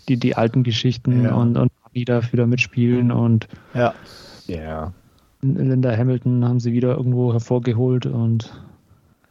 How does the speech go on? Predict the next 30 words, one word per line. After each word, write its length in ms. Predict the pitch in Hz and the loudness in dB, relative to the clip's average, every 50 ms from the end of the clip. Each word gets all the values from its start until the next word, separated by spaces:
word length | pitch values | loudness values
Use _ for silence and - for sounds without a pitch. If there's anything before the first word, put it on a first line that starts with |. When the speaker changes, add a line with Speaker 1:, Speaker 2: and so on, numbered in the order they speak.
| _ _ | _ _
Speaker 3:
Ja, 100 | - 98 107 | -6 -4 -4
ist 100 | 104 - | -4 -2
ausgelutscht, 600 | 107 113 113 113 - 117 107 107 95 - - - | 0 0 0 2 2 2 2 2 0 0 -2 -2
das 140 | 98 - - | -2 -2 -6
Thema. 300 | - - 95 92 95 110 | -6 -6 -6 -2 0 2
Speaker 1:
Ja. 60 | 120 | 2
Speaker 3:
Also, 220 | 120 123 127 - - | 2 0 -2 -2 0
Speaker 2:
Ja. 200 | 127 120 - - - _ - - | 0 0 0 -2 -6 _ -6 -2
Speaker 3:
ne? 220 | 113 110 110 110 - - - - - - - _ _ | -2 0 0 -2 -6 -12 -20 -20 -20 -20 -20 _ _
Speaker 2:
Na, 160 | 135 135 135 135 | -2 0 0 0
Speaker 3:
Ja. 60 | 143 | 0
Speaker 2:
ich 140 | 139 - 160 | 0 0 -2
hab 80 | 139 - _ _ _ | -2 -2 _ _ _
bei 460 | - 123 120 123 127 123 123 123 117 - _ _ | 0 2 2 2 2 2 2 0 -2 -4 _ _
Genesis, 640 | - - 131 120 131 135 123 - 127 117 - - - | -6 -2 -2 0 2 0 0 0 -2 -4 -4 -6 -12
ich, 220 | - 123 - - - - - - | -14 -14 -14 -16 -18 -20 -10 -8
ich 140 | - 120 - | -8 -4 0
bin 200 | - 127 127 127 | 0 2 4 4
halt 200 | 120 117 113 - _ - - - - _ | 4 4 2 0 _ -18 -20 -20 -20 _
absolut 720 | - - 110 117 123 - - - 131 117 110 113 110 - - | -10 0 2 2 2 2 0 -2 -2 0 0 -2 -2 -4 -4
kein 260 | - - 120 113 107 | 0 2 2 2 0
Fan 340 | - - 120 110 110 110 107 | -2 -2 0 0 0 0 -4
von 300 | - - 107 104 110 - | -6 -6 -6 -6 -6 -6
Emilia 500 | 117 120 107 107 110 104 104 101 92 87 | -6 -6 -4 -4 -4 -2 -2 -2 -2 -4
Clarke. 480 | - - - 98 78 80 85 - - - _ _ - - - - - - - | -6 -4 -4 -2 -2 -2 -4 -6 -12 -18 _ _ -20 -20 -20 -20 -20 -4 -2
Speaker 3:
Ich 200 | 127 113 - - | -2 0 0 2
auch 260 | 117 107 107 104 - | 2 2 2 2 0
nicht. 260 | 101 92 90 90 - _ _ _ _ _ _ _ _ | -4 -8 -8 -10 -14 _ _ _ _ _ _ _ _
Speaker 2:
Die, 500 | - 123 127 127 123 123 123 127 139 - - - - | -4 0 2 2 4 4 4 2 0 -2 -6 -12 -6
also, 580 | - 127 117 110 98 120 113 110 110 107 104 | -2 -2 -2 0 0 0 0 2 0 0 -2